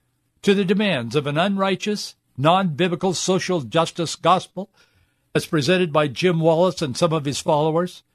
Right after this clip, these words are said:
It replaces the Great Commission with a virtue-signaling measurement of how compassionate you really are. And I've got news for these people.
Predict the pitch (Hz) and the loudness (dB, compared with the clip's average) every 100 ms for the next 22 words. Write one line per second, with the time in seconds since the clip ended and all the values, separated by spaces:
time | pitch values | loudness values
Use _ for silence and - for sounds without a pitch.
0 | _ _ - 208 196 196 - 254 - 180 | _ _ -4 0 2 2 2 0 2 -2
1 | - 175 175 190 - 175 190 - 117 87 | -2 -2 -2 -2 -4 -4 -4 -4 -10 -14
2 | _ _ _ _ _ _ _ _ _ 151 | _ _ _ _ _ _ _ _ _ -2
3 | 139 107 104 214 - 214 190 - 202 165 | -2 -2 0 0 0 -2 -2 -4 -4 -4
4 | 175 175 165 143 _ 139 196 196 160 127 | -4 -2 -4 -8 _ -2 0 0 -2 -2
5 | 135 - _ _ _ _ _ _ _ _ | -4 -8 _ _ _ _ _ _ _ _
6 | _ - 110 156 156 160 123 - 180 165 | _ -14 -2 0 0 -2 -4 0 0 0
7 | 143 131 151 147 135 127 143 123 123 113 | -2 -4 -2 -2 0 2 2 2 0 0
8 | 82 80 - _ _ _ _ _ _ _ | -4 -12 -20 _ _ _ _ _ _ _
9 | _ _ _ _ _ _ 147 254 240 220 | _ _ _ _ _ _ 2 2 4 4
10 | 190 196 185 - 151 139 127 - 123 147 | 4 2 2 0 -4 -4 -6 -8 -8 -6
11 | 165 | -8